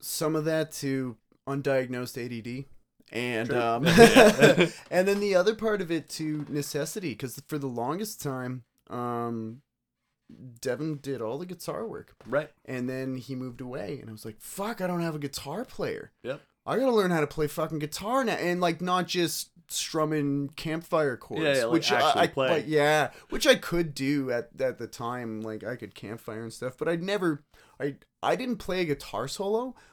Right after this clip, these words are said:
Speaker 1: until I was, like, twenty-five.
Speaker 2: Right. Yep.
Speaker 1: And,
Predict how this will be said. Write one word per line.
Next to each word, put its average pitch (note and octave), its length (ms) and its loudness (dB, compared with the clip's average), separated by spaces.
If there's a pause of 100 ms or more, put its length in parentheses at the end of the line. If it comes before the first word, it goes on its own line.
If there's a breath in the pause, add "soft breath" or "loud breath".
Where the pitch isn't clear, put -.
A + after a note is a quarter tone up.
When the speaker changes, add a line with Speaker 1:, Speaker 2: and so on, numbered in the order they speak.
Speaker 1:
until D3 340 -4
I D#3 80 2
was, D3+ 120 -4
like, D3 160 -4
twenty-five. D3 960 -6
Speaker 2:
Right. G2+ 260 0 (200)
Yep. B2+ 200 -4
Speaker 1:
And, C3+ 500 0